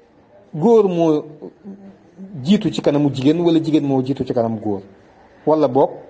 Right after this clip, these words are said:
kuy taxaw naan la diine kat yàlla dafa jiital góor ci kanamu jigéen wala dafa ginnaawal jigéen ci kanamu góor. Ñi kon di yëkkati kenn ki ci kanamu keneen ki, wala sax ci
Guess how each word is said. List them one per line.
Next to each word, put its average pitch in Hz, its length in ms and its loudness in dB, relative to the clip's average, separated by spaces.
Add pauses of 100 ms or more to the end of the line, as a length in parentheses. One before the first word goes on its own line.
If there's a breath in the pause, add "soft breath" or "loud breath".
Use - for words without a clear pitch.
(100)
kuy 180 160 2
taxaw 156 260 0
naan 143 200 -2
la 135 60 0
diine 131 280 0
kat 165 200 -2
yàlla 151 240 2
dafa 139 240 -2
jiital 139 300 -2
góor 131 200 0
ci - 80 -8
kanamu 120 280 -2
jigéen 127 200 -2
wala 143 200 2
dafa 131 240 -2 (380 loud breath)
ginnaawal 131 460 2 (320)
jigéen 131 320 0
ci - 100 -8
kanamu 117 280 -2
góor. 95 180 -8 (720 loud breath)
Ñi 165 400 4
kon 233 320 0 (160)
di 156 720 -6 (120)
yëkkati 247 400 2
kenn 220 300 0
ki 269 220 -8 (120)
ci 190 100 -4
kanamu 175 280 -2
keneen 127 340 -4
ki, - 160 -20 (2000)
wala 190 280 2
sax - 240 -4
ci 262 180 0